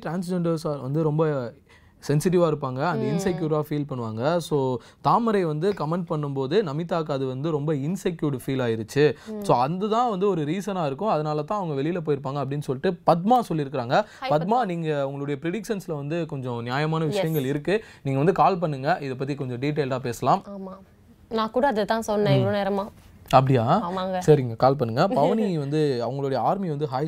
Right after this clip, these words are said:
Speaker 1: சொல்லுங்கன்றாங்க.
Speaker 2: ஹாய் பவானி ஆர்மி, ஹலோ. எனக்கு பவானி எனக்கு ரொம்ப பிடிச்சிருக்குப்பா. மேக்கப்பே இல்லாம அந்த பொண்ணு அவ்வளோ அழகா இருக்குல்ல, கியூட்டா இருக்காங்க பாக்குறதுக்கு.
Speaker 1: கரெக்ட் தான்.
Speaker 2: உங்களுக்கு பவானி பிடிக்குமா?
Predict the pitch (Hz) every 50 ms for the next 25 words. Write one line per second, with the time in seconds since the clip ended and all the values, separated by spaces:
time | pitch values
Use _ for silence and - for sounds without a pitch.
0 | 147 - 127 120 117 117 120 117 110 110 107 107 107 - 320 381 403 427 440 415
1 | 415 349 320 311 311 311 311 302 294 285 269 277 285 285 285 285 277 269 - _
2 | _ _ - 311 349 349 339 320 311 302 294 294 302 294 294 - - - - -
3 | _ - 277 277 - 214 208 240 247 311 440 466 403 285 196 208 208 226 - 202
4 | 202 196 - - 185 - 180 - 185 180 180 180 180 214 - - 262 359 415 403
5 | 427 - - - 403 427 392 320 285 294 320 294 262 202 208 262 294 269 208 208
6 | 214 254 415 480 381 262 226 220 226 240 226 226 - - 202 214 226 254 320 403
7 | 466 466 _ _ _ _ _ _ _ _ - - - - 330 349 339 330 381 349
8 | 247 - 190 180 175 - - 175 165 - - - - - - - 139 135 127 139
9 | - 127 123 123 113 - - - - - - - - - - - - 226 262 269
10 | 269 - 254 240 262 277 202 180 175 180 170 165 170 190 196